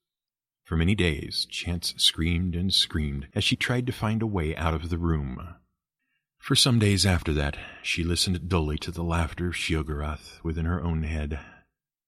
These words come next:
Two months later, when Ulster returned, she was dead.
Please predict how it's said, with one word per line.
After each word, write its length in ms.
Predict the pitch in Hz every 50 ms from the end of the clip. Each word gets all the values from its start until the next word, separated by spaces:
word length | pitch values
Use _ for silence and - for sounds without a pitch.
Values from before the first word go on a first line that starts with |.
| _ _ -
Two 120 | - 87
months 260 | 78 76 76 71 -
later, 360 | 85 82 82 78 71 71 67 - _ _ _ _ _ _ _ -
when 160 | - 80 76
Ulster 320 | 73 73 - - - 73
returned, 640 | 71 76 73 - - - 107 80 69 - - - - - - _ _ _ _ _ _ _ _
she 200 | - - - 92
was 180 | 78 69 69 -
dead. 500 | - 95 85 73 - - 62 101 98